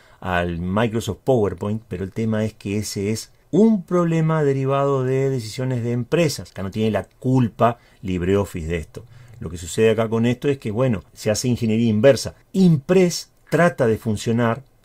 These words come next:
de la misma manera que como funciona PowerPoint.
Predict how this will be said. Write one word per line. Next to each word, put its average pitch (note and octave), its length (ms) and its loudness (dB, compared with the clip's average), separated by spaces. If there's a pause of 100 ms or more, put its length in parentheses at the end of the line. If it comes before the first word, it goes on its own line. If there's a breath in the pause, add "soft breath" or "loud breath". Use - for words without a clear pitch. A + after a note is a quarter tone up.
de G#2 120 0
la A2 40 6
misma A2+ 160 2
manera G#2+ 440 2
que G#2 180 -2
como G#2 220 0
funciona G2+ 680 -4
PowerPoint. E2+ 640 -2